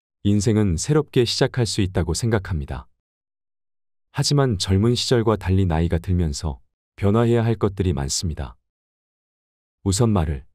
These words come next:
조심해야 합니다. 젊을 때는 말이 많으면 재능이 있다고 하지만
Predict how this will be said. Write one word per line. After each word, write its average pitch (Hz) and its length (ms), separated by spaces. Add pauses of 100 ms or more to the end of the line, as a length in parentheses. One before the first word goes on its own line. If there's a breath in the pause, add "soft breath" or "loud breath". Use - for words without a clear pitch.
(260)
조심해야 120 440
합니다. 76 400 (1200)
젊을 113 320
때는 127 260
말이 104 260
많으면 92 460
재능이 104 400
있다고 85 320
하지만 73 420